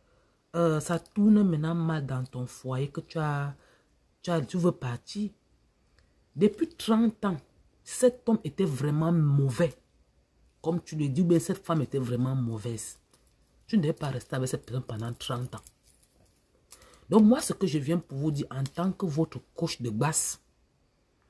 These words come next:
quand ça ne va pas dans ton foyer, ma chérie, avant de chercher à partir, faut d'abord t'asseoir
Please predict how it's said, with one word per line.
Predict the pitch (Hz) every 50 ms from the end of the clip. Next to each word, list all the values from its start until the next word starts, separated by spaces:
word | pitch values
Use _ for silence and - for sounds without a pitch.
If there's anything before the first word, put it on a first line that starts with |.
| _ _ _ _ _ _ _ _ _ _ _ _ _ _ _ _ _ _ _ _ _ _ _ _ _ _ _ _ _ _
quand | - 180 220 220
ça | - 170 147
ne | 147
va | 139 131 175 175
pas | - - 156
dans | 135 123 123
ton | - - 123 120
foyer, | - - - 131 127 127 135 135
ma | 131 127 113
chérie, | - - - - 120 - - - _ _ _ _ _ _ _ -
avant | 147 147 185 202 208
de | 190 156
chercher | 143 - - - 151 139 - - - 180
à | - 139 131
partir, | - - - 135 127 123 - - - 143 139 123 - _ _ _ _ _ _ _ _ _ _ _ _ _ _ _ _
faut | - - 208 185
d'abord | 170 175 156 135 127 131 139 135 -
t'asseoir | - 143 131 120 - - - - - 147 156 160 160 165 175 180